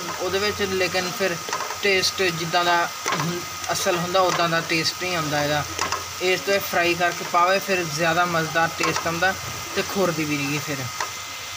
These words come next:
ਇਹ ਦੇਖੋ,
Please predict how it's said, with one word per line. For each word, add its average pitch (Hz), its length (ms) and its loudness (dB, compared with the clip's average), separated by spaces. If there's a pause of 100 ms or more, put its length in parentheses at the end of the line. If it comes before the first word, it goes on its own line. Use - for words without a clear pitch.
(4000)
ਇਹ 160 60 0
ਦੇਖੋ, 165 200 0